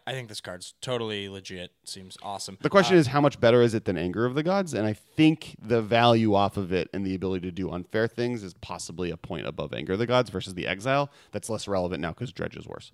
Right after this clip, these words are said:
Speaker 1: Uh, this is just one of those, you remember where you were things. I'll, I'll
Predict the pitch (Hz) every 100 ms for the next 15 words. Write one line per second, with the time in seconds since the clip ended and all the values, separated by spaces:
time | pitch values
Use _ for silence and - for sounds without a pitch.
0 | - 120 110 139 135 127 127 127 120 113
1 | 104 113 117 113 113 107 104 98 98 104
2 | 123 120 117 - 98 - 95